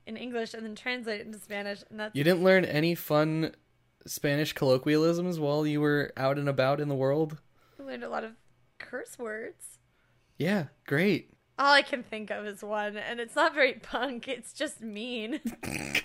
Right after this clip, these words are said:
Speaker 2: What is it?
Speaker 1: It's "Chinga tu madre." <laughs>
Speaker 2: What does that mean?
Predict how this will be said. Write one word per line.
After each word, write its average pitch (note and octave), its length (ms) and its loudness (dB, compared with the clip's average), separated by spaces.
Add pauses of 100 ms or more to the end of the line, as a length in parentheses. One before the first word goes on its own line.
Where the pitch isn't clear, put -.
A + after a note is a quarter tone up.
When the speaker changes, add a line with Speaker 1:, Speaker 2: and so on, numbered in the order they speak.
(260)
Speaker 2:
What E3+ 180 6
is A3 200 4
it? A#2+ 240 2 (560)
Speaker 1:
It's A3+ 140 -16 (160)
"Chinga C#4+ 420 0
tu A3+ 140 -6
madre." G#3+ 560 -2
<laughs> - 680 -4
Speaker 2:
What - 840 -12
does F#3+ 140 0
that A#3+ 120 6
mean? F#3+ 420 2